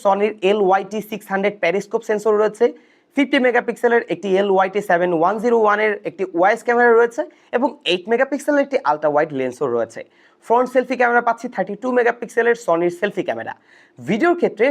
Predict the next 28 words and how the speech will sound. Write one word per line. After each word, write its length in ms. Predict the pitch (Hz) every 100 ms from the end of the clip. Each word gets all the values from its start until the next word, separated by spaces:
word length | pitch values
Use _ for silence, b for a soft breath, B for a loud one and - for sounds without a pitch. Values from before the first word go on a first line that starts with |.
| 240
রিয়ার 220 | 190 269 302
ক্যামেরাতে 340 | 277 247 240 226
কিন্তু 160 | 208 190
আপনি 140 | 170 226 233
ফোর 160 | 180 180
কে 80 | 247 254
থার্টি 220 | 151 151 160
এফপিএস 260 | 160 208 240
এ 20 | 190
ভিডিও 200 | 151 156 156
রেকর্ড 220 | 156 175 196
করতে 180 | 185 202
পারবেন, 240 | 196 190 269 b b b -
কোনো 160 | 277 277 180
প্রকার 220 | 170 202 -
সিক্সটি 300 | 240 240 - 226
এফপিএস 280 | 208 202 202
এ 20 | 220
সুবিধা 300 | 185 165 156 139
নেই। 120 | 143 - b b -
তবে 120 | 254 - 202
আল্ট্রা 200 | 208 220 214
স্টেডি 260 | 220 214 226
মোড 120 | 240 - 165
on 80 | 233 226
করলে 180 | 202 226
সেটা 140 | 208 190
কিন্তু 220 | 208 202